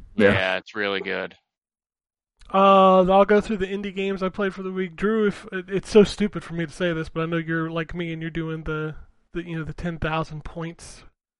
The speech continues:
Speaker 1: So I didn't talk about 'em, but I played a couple of games that I got, like, a lot of points out of.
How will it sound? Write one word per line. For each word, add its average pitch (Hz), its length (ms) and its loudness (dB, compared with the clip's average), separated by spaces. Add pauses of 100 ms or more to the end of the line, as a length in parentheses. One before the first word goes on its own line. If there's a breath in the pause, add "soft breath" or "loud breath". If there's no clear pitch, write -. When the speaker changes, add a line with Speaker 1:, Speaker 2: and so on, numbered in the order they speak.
(1400 loud breath)
Speaker 1:
So 117 220 8
I 113 260 12
didn't 127 280 6
talk 110 320 6
about 120 320 8
'em, 123 120 10
but 98 120 8
I 95 80 8
played 113 280 8
a 104 40 6
couple 101 340 6
of 92 80 4
games 95 400 8
that 95 120 8
I 90 120 8
got, 90 240 6
like, 90 340 2 (100)
a 98 100 6
lot 90 200 8
of 85 80 4
points 87 360 2
out 92 180 8
of. 95 340 6